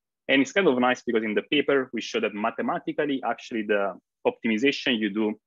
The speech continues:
to build and to optimize the deformation graph is nothing else than pose graph optimization, which means that you can use, I don't know, fifteen years of research, twenty years of research on pose graph optimization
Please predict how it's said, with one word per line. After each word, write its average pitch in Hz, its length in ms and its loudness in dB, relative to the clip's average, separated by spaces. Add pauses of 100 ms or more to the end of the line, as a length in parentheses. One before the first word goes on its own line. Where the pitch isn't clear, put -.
(140)
to 110 100 -4
build 107 380 0
and 101 160 0
to 117 80 0
optimize 107 440 -4
the 107 120 0
deformation 104 560 -6
graph 101 260 2 (680)
is 127 160 2
nothing 139 320 2
else 117 180 -2
than 107 160 -10
pose 117 200 -2
graph 110 200 -4
optimization, 101 720 -6
which 98 240 -6
means 107 180 2
that 101 160 4
you 101 80 2
can 98 220 0
use, 104 340 2
I 107 60 2
don't 113 140 4
know, 95 160 0 (580)
fifteen 147 320 4
years 127 320 4
of 104 120 -2
research, 120 460 -6
twenty 123 260 -2
years 113 220 0
of 98 140 -2
research 107 400 -4
on 98 120 -6
pose 113 200 2
graph 110 220 0
optimization 104 760 -2